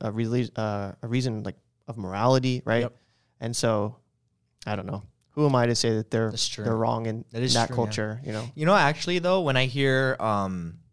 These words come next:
Speaker 3: about, like, like, and see videos of, like, when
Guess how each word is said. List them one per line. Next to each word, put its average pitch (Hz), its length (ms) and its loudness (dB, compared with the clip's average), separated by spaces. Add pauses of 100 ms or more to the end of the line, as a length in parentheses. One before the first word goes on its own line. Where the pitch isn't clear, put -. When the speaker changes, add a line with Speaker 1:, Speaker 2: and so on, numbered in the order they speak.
(380)
Speaker 3:
about, 110 260 4
like, 101 200 -4 (600)
like, 101 200 -6 (260)
and 104 160 -6
see 120 160 0
videos 104 340 0
of, 90 80 -6
like, 92 180 -6
when 98 400 -8